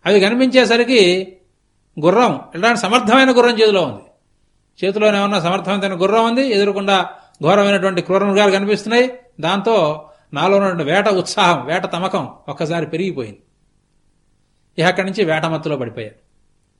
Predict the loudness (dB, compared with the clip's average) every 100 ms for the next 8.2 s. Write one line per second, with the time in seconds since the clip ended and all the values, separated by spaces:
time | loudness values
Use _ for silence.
0 | _ _ _ _ _ _ _ _ _ _
1 | _ -8 -6 0 2 4 4 4 4 4
2 | 4 2 2 0 -2 0 2 2 0 -2
3 | -2 0 2 2 0 -4 -8 _ _ _
4 | _ _ _ 0 2 2 4 2 2 0
5 | 0 2 2 4 4 4 2 0 -4 -12
6 | _ _ _ _ _ _ _ _ _ -6
7 | -2 0 2 2 4 0 0 2 4 4
8 | 2 -6